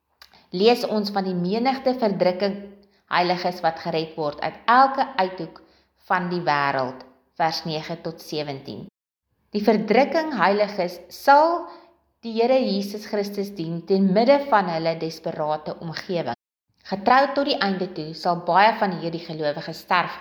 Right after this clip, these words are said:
vir hulle geloof, maar in hulle dood oorwin hulle. Hulle het Satan oorwin deur die bloed van die Lam en deur die woord van hulle getuienis. Hulle het hulle lewens nie so lief gehad dat hulle vir die dood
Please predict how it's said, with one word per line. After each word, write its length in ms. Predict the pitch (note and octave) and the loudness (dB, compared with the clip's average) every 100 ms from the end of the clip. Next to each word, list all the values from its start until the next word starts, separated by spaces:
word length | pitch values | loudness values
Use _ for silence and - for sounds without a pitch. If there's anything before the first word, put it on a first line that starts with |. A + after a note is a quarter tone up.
| - | -8
vir 160 | - E3 | -2 0
hulle 160 | D3 D#3 | 0 -4
geloof, 460 | D3+ D3+ D3 C3 - - - - - _ | -6 0 0 0 -6 -18 -20 -20 -20 _
maar 240 | F3+ F3+ - | 2 4 4
in 160 | C4+ D#4+ | 2 4
hulle 200 | D#4+ C#4 F3 | 4 2 2
dood 380 | F3+ F3+ F#3 - | 2 2 0 -4
oorwin 440 | F#3+ F3+ E3 E3 D#3 | 0 0 0 -4 -4
hulle. 220 | C3 C3 - - _ _ - | -4 -6 -10 -20 _ _ -2
Hulle 180 | F3+ B3 | 4 6
het 160 | C#4+ C#4+ | 6 4
Satan 540 | - C4 B3 A3+ D#3+ - | 2 4 4 0 -6 -6
oorwin 380 | D3+ D3 C3+ C#3 - | -8 -8 -10 -14 -10
deur 140 | D#3+ | -8
die 120 | E3 D#3+ | -6 -4
bloed 240 | G3+ A#3 | -4 -2
van 120 | - C4 | -2 0
die 140 | B3 | 2
Lam 240 | F#3 D3+ D3+ - | 2 2 -2 -10
en 140 | F3 E3 | -6 0
deur 140 | D#3+ | 0
die 100 | D#3 D3 | 0 -2
woord 380 | G3 A3 F#3+ - | 6 6 6 -4
van 140 | D#3+ | -4
hulle 140 | D3 D3 | -4 -6
getuienis. 720 | E3+ - F#3 F3+ D#3 C#3+ - - - - _ | -8 -4 -2 -2 -4 -10 -12 -20 -20 -20 _
Hulle 220 | G3+ C4+ D#4+ | 4 6 6
het 100 | D4+ | 4
hulle 200 | C4+ A3 | 4 4
lewens 500 | G#3 B3+ C4 A3 G#3+ | 4 4 4 2 -2
nie 120 | A3 | -4
so 160 | B3 D4 | -2 -2
lief 220 | A3+ A3+ | -4 -4
gehad 340 | G#3+ F#3+ F3 E3 | -2 0 0 -2
dat 200 | E3 D#3 | -4 -4
hulle 160 | E3 | -4
vir 140 | E3+ F3 | -6 -6
die 80 | D#3 | 0
dood 240 | F#3+ G3 | 0 0